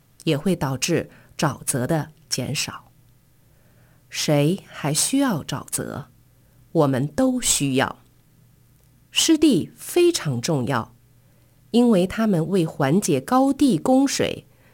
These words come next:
提供了缓冲，它们支持多样化的环境，为许多不同的动植物提供了栖息地。湿地能够过滤来自毗邻土地的径流，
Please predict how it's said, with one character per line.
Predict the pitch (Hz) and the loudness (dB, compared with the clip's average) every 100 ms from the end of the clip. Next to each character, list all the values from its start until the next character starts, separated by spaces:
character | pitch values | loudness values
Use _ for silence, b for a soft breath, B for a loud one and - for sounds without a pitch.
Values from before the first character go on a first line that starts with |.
| b | b
提 | - - 147 | -8 -2 0
供 | 214 208 | 2 0
了 | 151 | 0
缓 | - - | -4 -6
冲， | - - 175 185 - _ - _ _ _ _ | -6 -2 -2 -2 -8 _ -20 _ _ _ _
它 | - 320 | -6 2
们 | 311 190 | 4 4
支 | - 269 | 2 -2
持 | - - 131 | 0 0 0
多 | - 285 302 | 0 2 4
样 | 311 254 | 4 2
化 | 151 208 | 0 -2
的 | 160 | -2
环 | 147 - 82 | -4 -6 -4
境， | - 202 135 - b b b b b | -2 -2 -2 -4 b b b b b
为 | - 320 | 2 4
许 | - - 156 | 4 0 0
多 | 123 254 | 2 2
不 | 294 294 | 2 0
同 | - - 143 | -2 -2 0
的 | 185 | 0
动 | 214 262 165 | 2 2 2
植 | - 127 | 2 2
物 | 185 139 - b b | 2 0 -2 b b
提 | - 151 | -4 -2
供 | 170 196 | 0 0
了 | 175 | 0
栖 | - - 190 | -2 -4 -2
息 | - 196 | -2 -4
地。 | 190 190 - _ _ _ _ _ _ b b b b b b b | -4 -6 -6 _ _ _ _ _ _ b b b b b b b
湿 | - - 359 | 0 2 4
地 | 330 202 | 6 6
能 | 160 190 | 4 4
够 | 254 | 2
过 | 233 - 262 | 2 2 2
滤 | 214 220 - B | 4 2 0 B
来 | B 160 | B 0
自 | 185 233 | 2 0
毗 | 233 - 220 | -2 -4 0
邻 | 277 226 262 | 4 4 2
土 | - 123 | -2 -4
地 | 107 226 | 0 0
的 | 170 | 0
径 | 143 254 165 | 0 0 0
流， | - - | -2 -10